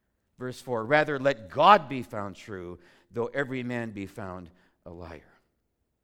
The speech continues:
I love that phrase. Talk about standing your ground. "Let God be found true, though every man be found a liar." Talk about a confession of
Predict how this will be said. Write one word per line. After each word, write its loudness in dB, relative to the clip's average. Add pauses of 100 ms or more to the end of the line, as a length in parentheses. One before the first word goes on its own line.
(680)
I -4
love -2 (300)
that -6
phrase. -6
Talk -10
about -8
standing -12
your -14
ground. -12 (200)
"Let -14
God -6
be -12
found -12
true, -12
though -10
every -12
man -12
be -16
found -16
a -12
liar." -10 (640)
Talk -12
about -10
a -14
confession -12
of -18